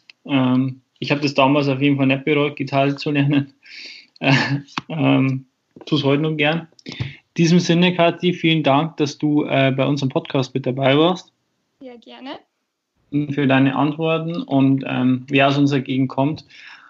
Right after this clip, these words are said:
Speaker 1: und gerne auch vielleicht im höheren Alter noch ein Instrument lernen <laughs> möchte oder im Orchester spielen will,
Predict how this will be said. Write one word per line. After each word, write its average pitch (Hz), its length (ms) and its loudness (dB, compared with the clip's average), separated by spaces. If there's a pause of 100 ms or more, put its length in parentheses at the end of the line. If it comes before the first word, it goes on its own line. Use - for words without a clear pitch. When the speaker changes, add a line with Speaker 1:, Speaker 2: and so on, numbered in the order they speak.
(120)
Speaker 1:
und 139 200 -2
gerne 143 500 4
auch 139 200 0
vielleicht 139 300 0
im 143 100 -2
höheren 151 340 2
Alter 131 360 -2
noch 135 180 -2
ein 139 80 0
Instrument 131 500 -2
lernen 127 240 -2 (100)
<laughs> - 120 -10
möchte 147 580 0
oder 139 160 0
im 131 100 4
Orchester 135 440 -2
spielen 135 320 0
will, 147 220 -2